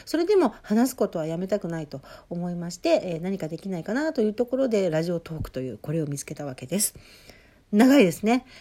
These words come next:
とにかく私は喋る人生をずっと、あの、求めて、求めて、求めて、何のコネクションもなく、何のトレーニングも受けることもなく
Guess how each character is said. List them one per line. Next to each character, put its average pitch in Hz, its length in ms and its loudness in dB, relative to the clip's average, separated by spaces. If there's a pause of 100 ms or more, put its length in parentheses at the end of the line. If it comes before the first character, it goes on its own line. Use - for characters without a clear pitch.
(120)
と 277 80 0
に 247 80 0
か 214 80 -6
く 196 80 -6
私 208 280 -4
は 240 80 0
喋 233 280 4
る 240 100 4
人 240 240 2
生 165 320 -2
を 165 140 -4
ず 196 180 -2
っ 196 60 -2
と、 160 360 -2
あ 151 80 -8
の、 147 640 -10
求 175 240 -2
め 208 120 2
て、 165 120 -4
求 175 280 -2
め 220 100 0
て、 165 120 -6
求 185 260 -2
め 311 100 0
て、 - 160 0 (320)
何 196 220 0
の 202 100 -2
コ 190 140 0
ネ 190 100 0
ク - 80 -12
シ - 100 -8
ョ 185 60 -4
ン 185 80 -4
も 180 80 -6
な 208 140 0
く、 196 220 -2 (240)
何 190 220 -2
の 196 140 2
ト 196 140 0
レ 202 60 6
ー 190 140 0
ニ 170 120 -4
ン 151 60 -8
グ 156 80 -6
も 156 120 -4
受 160 120 -6
け 190 60 -2
る 170 60 -6
こ 165 120 -8
と 170 100 -8
も 160 120 -8
な 240 160 0
く 175 220 -4